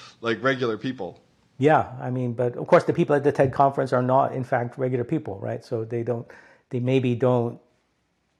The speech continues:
Speaker 2: see that as clearly as, as, as a lot of average people do,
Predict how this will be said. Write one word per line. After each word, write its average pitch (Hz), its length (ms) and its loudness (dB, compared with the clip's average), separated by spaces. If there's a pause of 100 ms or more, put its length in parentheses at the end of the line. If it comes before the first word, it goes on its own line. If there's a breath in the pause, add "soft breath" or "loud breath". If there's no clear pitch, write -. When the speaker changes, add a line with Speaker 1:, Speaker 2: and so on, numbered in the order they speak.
(260)
Speaker 2:
see - 220 -8
that 123 260 -2
as 127 160 -8
clearly 123 400 0
as, 110 180 -6
as, 117 420 -12
as 117 500 -12
a - 80 -10
lot 139 200 4
of 123 80 0
average 143 340 2
people 127 240 -8
do, 147 300 -8